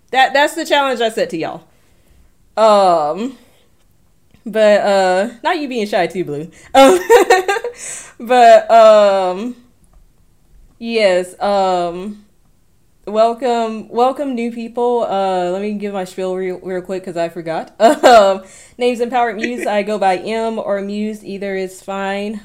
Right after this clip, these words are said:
Um, the, those close to me call me M. So whichever one you feel comfortable with is cool. I'm a variety streamer. Um, do just chatting for This Week in Gaming and Embassy Talks podcast.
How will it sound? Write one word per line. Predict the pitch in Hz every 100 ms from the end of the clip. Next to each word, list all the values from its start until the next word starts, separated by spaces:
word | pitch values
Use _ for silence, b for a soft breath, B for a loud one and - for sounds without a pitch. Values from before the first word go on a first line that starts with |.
| -
Um, | 190 185 180 175 165 165 190 - _ _ _ _ _
the, | 180 190
those | 185 196 202
close | 202 208 202
to | - 208
me | 202
call | 202 196
me | 196 175
M. | 185 185 196 - b b
So | _ 220 202 190 185 185 - _ _ _
whichever | 196 208 202
one | 202
you | 214
feel | 208
comfortable | 208 202 196
with | 190 190
is | - 185 185
cool. | - - 185 190
I'm | 190
a | 180
variety | 175 175 175 185
streamer. | - 202 208 208 214 208 b b b _
Um, | 196 190 185 180
do | 185 220
just | 220 208
chatting | 208 202 202 202
for | 202 190 190 185 180 180 b b _
This | 240
Week | 254 262
in | 220 185
Gaming | 190 247 320 330 -
and | 202 202 185
Embassy | 214 220
Talks | 220 226 -
podcast. | _ 165 170 - 240 254 277 -